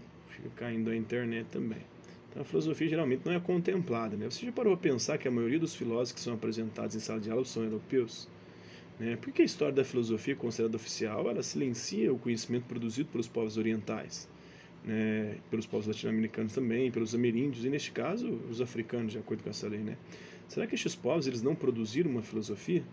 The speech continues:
Será que a filosofia é uma exclusividade de alguns povos iluminados que vivem ao norte do globo terrestre?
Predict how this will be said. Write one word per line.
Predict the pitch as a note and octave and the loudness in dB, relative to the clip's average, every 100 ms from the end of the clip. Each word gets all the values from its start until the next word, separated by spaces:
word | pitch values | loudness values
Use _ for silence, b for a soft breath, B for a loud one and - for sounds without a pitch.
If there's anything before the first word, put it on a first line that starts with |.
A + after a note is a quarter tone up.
| B B B B - | B B B B -10
Será | A2+ - A#3 | -4 -4 0
que | B3 | 0
a | |
filosofia | - D#3 B2+ A2+ - | 2 4 4 2 2
é | E3 | 2
uma | C3+ | 2
exclusividade | B2+ - E3+ C#3 C3 A2+ F3+ | 0 0 -2 0 -2 0 2
de | D3+ | 2
alguns | A2+ A#2 | 2 0
povos | - A#2 A2 | 0 0 2
iluminados | A2+ A#2 G#2+ G2+ E3 - | 2 2 2 0 -2 -2
que | A2+ | -4
vivem | G#2 C3 C3 A#2 | -2 -2 2 2
ao | A2 | 2
norte | A2 A#2+ A#2 | 2 0 -2
do | A2 | -2
globo | A2 G#2 | -2 -2
terrestre? | A2 G#2+ A2+ G3+ - | -2 -2 0 -2 -6